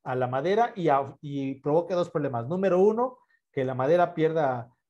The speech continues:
pierda tiempo, pierda más rápidamente sus propiedades. Y número dos, porque recuerden que en, en, eh, todos ese tipo de materiales contrachapados, eh, el problema es que con el agua tienden a aumentar de tamaño o de volumen.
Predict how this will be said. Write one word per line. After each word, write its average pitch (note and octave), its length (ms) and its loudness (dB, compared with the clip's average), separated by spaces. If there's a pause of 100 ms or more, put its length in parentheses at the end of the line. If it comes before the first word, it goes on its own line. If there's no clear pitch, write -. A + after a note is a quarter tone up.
(120)
pierda D#3+ 320 0
tiempo, E3 640 -6
pierda E3+ 260 2
más D#3+ 160 2
rápidamente D3 640 0
sus C3 160 -14
propiedades. E3+ 720 2
Y D3+ 100 -4
número D#3+ 400 0
dos, A3 360 0 (380)
porque C3+ 220 -4
recuerden D#3 440 -2
que B2+ 140 0
en, B2 260 -4
en, C3+ 340 -8
eh, B2+ 440 -2
todos E3+ 280 4
ese D#3+ 160 -8
tipo E3 240 -2
de C#3 100 0
materiales D3+ 640 -2 (300)
contrachapados, C3+ 1040 -2 (340)
eh, B2+ 160 -4
el B2 60 -4
problema D3+ 260 -2
es E3+ 100 -8
que D#3 140 -6
con B2+ 140 -4
el C3 120 -2
agua F#3 240 2
tienden D3 280 -6
a A#2 60 -4
aumentar A#2 400 -2
de C3+ 100 -2
tamaño C#3+ 480 -4 (400)
o B2+ 120 -4
de A#2+ 100 -2
volumen. E3+ 500 -2